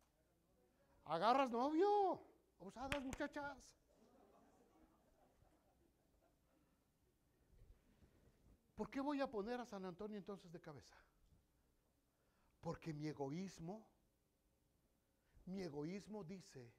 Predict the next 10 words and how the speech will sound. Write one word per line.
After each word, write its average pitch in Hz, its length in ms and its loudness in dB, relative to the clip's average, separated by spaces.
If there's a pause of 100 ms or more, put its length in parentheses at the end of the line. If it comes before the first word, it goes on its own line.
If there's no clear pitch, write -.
(720)
que 160 160 -8
yo 165 160 -6
tengo 170 540 -4
que 156 180 -8
conseguir 139 720 -10 (1600)
al 139 220 -10
hombre 143 280 -8
que 131 140 -14
yo 127 160 -14
quiero. 117 360 -20